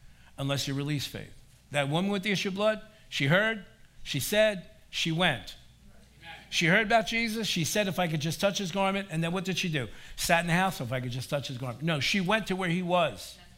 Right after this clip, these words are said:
You listening? Faith always requires action. Okay, are you listening to me? Okay.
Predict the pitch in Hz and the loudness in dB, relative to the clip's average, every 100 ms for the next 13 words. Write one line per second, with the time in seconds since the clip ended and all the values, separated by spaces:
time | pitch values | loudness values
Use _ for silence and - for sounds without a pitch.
0 | - - - 170 202 - 233 214 - - | -20 -18 -4 0 0 0 -2 -4 -8 -18
1 | - - 220 240 214 - 208 233 180 202 | -12 -4 0 0 -2 -2 -2 0 -2 -2
2 | - 196 202 185 - - 180 180 - 127 | 0 2 2 2 -4 -2 0 0 -2 -8
3 | 101 95 - - - - - 139 180 185 | -10 -16 -20 -20 -20 -18 -10 -8 -2 0
4 | 254 - 170 135 123 120 - - - - | 2 0 -2 -4 -8 -12 -16 -16 -16 -12
5 | - 160 127 | -8 -6 -6